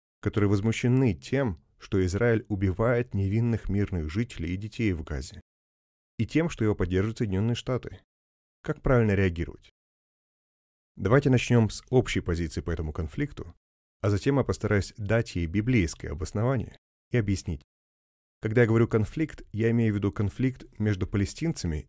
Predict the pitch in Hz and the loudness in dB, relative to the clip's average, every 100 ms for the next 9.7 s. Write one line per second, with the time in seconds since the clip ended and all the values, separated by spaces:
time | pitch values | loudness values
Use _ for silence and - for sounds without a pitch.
0 | - 104 104 113 131 - 98 92 107 73 | -4 0 2 2 -2 -2 0 2 0 -2
1 | - _ _ _ _ _ _ - - 104 | -12 _ _ _ _ _ _ -4 -2 0
2 | 104 101 95 98 95 90 - 87 98 110 | 2 2 2 0 2 0 -4 -4 2 2
3 | 98 87 85 87 - 92 135 - - - | 2 -2 -6 -10 -4 -2 -2 -2 -12 -16
4 | _ _ _ _ - 104 101 101 147 147 | _ _ _ _ -4 2 2 2 2 0
5 | - - 98 - 92 82 - 87 92 - | -2 -4 -4 -2 -2 -2 -4 -8 -6 -8
6 | - 82 - - - _ _ _ - 113 | -6 -8 -8 -16 -20 _ _ _ -2 4
7 | 127 - - - 117 - 123 101 92 90 | 4 2 -8 -2 -2 2 2 4 2 2
8 | 139 135 95 90 92 143 - - 90 87 | 2 0 0 -2 -4 -4 -4 -6 -6 -4
9 | 87 85 98 - - 69 - | -4 -2 -4 -4 -8 -10 -14